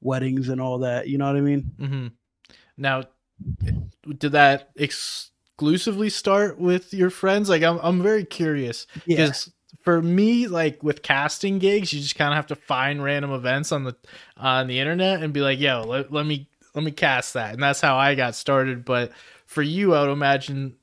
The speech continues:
Speaker 2: it's somewhat similar, like, family, friends, then friends of friends. And, like, how do you
Speaker 1: Surpri-
Speaker 2: kinda expand this into doing it all over the place?
Speaker 1: Mm, surprisingly, I'd never,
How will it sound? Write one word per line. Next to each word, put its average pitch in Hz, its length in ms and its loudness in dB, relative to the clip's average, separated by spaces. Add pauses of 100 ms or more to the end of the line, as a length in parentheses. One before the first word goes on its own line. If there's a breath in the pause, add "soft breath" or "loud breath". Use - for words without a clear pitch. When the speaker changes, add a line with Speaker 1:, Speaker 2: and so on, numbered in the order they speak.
(100)
Speaker 2:
it's - 420 -12 (120)
somewhat 190 500 0
similar, 190 760 0
like, 117 260 -4
family, 160 460 0
friends, 151 520 -2
then 131 160 -6
friends 147 400 -2
of 143 100 -6
friends. 147 520 -2
And, 120 200 -10 (220 soft breath)
like, 127 140 0
how 165 180 6
do 175 180 0
you 170 140 -2
Speaker 1:
Surpri- - 100 -12
Speaker 2:
kinda 143 520 0
expand 143 760 -2
this 131 300 -2
into 123 720 -6 (560 soft breath)
doing 139 300 0
it 131 120 -2
all 123 260 -2
over 123 200 -4
the 110 80 -14
place? 110 520 -16 (680)
Speaker 1:
Mm, 151 360 -8
surprisingly, 165 1400 4 (300)
I'd 151 200 -2
never, 160 680 0